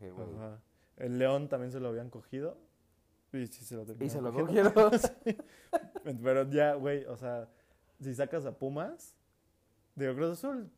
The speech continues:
Speaker 2: iba a pasar porque desde la ida ganó. Ajá. O sea, como que en Cruz Azul siempre estaba ahí.
Speaker 1: Bueno, no, no mames.
Speaker 2: Sí.
Speaker 1: Empató, güey.
Speaker 2: No, ganó uno cero y uno uno.
Speaker 1: Por eso.
Speaker 2: Ajá. Pero, pues, ay, güey, sí pasaba.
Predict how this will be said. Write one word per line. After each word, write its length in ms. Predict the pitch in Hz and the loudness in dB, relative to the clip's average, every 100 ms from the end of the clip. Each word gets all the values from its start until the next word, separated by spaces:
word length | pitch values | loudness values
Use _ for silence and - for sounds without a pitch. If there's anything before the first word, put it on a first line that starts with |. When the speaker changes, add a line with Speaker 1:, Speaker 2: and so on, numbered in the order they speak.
| _ _ _ _ _ | _ _ _ _ _
Speaker 2:
iba 200 | - 135 | -8 -2
a 40 | 131 | -2
pasar 300 | 117 - 123 | -2 -8 -8
porque 240 | 117 113 | -8 -10
desde 200 | 113 117 | -8 -6
la 120 | 117 | -2
ida 160 | 135 139 | 0 0
ganó. 500 | 113 117 139 160 165 _ _ _ _ _ - | -2 -8 -8 -8 -10 _ _ _ _ _ -20
Ajá. 280 | 131 190 - _ _ _ _ | -18 -16 -18 _ _ _ _
O 40 | 131 | -6
sea, 140 | 131 | -4
como 180 | 135 135 | -4 -4
que 80 | 139 | -6
en 60 | |
Cruz 180 | 139 139 135 | -6 -6 -6
Azul 160 | 160 | -8
siempre 180 | 170 156 | -6 -8
estaba 220 | 139 127 | -6 -4
ahí. 120 | 113 104 | -4 -10
Speaker 1:
Bueno, 260 | - 151 156 | -4 -2 -2
no, 460 | 170 160 113 101 110 | 0 0 0 -2 -4
no 120 | 110 | -8
mames. 580 | 127 147 113 104 - - | -10 -10 -12 -14 -16 -16
Speaker 2:
Sí. 60 | - | -10
Speaker 1:
Empató, 480 | 123 120 110 117 185 | -4 -4 -4 -6 -6
güey. 340 | 208 165 196 - _ _ _ _ | -6 -8 -10 -14 _ _ _ _
Speaker 2:
No, 440 | 117 113 110 113 131 | -10 -8 -6 -6 -8
ganó 400 | 131 135 143 156 | -8 -6 -6 -6
uno 260 | 160 160 156 | -6 -6 -8
cero 400 | 175 175 180 180 | -8 -6 -4 -4
y 240 | 143 123 | -4 -4
uno 220 | 131 151 | -6 -6
uno. 300 | 156 170 165 - | -6 -8 -10 -8
Speaker 1:
Por 140 | 123 | -8
eso. 140 | 151 170 | -8 -12
Speaker 2:
Ajá. 160 | 170 - _ _ _ | -16 -20 _ _ _
Pero, 220 | - 117 113 | -10 -6 -6
pues, 240 | 123 123 - - | -8 -14 -16 -18
ay, 100 | - | -20
güey, 160 | - - _ _ | -20 -20 _ _
sí 120 | - | -14
pasaba. 440 | 165 131 123 113 | -10 -10 -10 -12